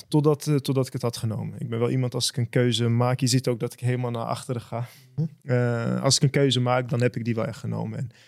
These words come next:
Speaker 1: als je, ik ben van mijn negende, ging ik naar P S V. Dus eigenlijk je hele leven ben jij de voetballer. Eh, mijn vader vroeg ook nooit: "Hoe gaat het met jou, Emmet?" Maar: "Hoe ging het op de training?" Of: "Hoe was de wedstrijd?"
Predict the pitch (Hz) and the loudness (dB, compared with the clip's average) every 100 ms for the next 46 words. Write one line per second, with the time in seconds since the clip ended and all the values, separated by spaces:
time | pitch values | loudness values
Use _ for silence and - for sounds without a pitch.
0 | _ _ _ 123 - - 127 117 120 - | _ _ _ -2 -2 2 2 4 0 -4
1 | 131 - 131 131 131 123 131 139 143 135 | -14 -6 -4 -2 0 2 4 2 2 -2
2 | 117 113 - 120 120 - 123 117 - 123 | -4 -6 -6 -4 -4 0 2 2 2 2
3 | 127 120 123 110 - _ 123 123 127 120 | 0 -2 -4 -6 -10 _ 4 6 6 4
4 | 123 123 117 117 113 113 113 117 120 113 | 2 2 -2 -4 -4 -2 2 4 4 2
5 | 113 113 135 - 143 123 135 135 160 - | 0 2 2 4 2 4 4 4 0 -4
6 | _ - - - - - 123 123 123 120 | _ -10 -8 -8 -8 -8 -6 -2 0 0
7 | 120 135 123 123 - 127 120 - - _ | 0 4 4 4 -2 -2 -2 -4 -14 _
8 | _ _ 120 123 123 120 123 120 123 120 | _ _ 2 2 2 2 2 2 0 2
9 | 127 123 123 123 120 117 - 123 113 - | 2 2 0 -2 -4 -4 -2 -2 -2 -6
10 | 110 110 123 123 123 117 110 - 113 113 | -8 0 4 4 4 0 -4 -4 -2 -2
11 | 107 117 127 - 139 165 190 | 0 2 2 2 2 2 -2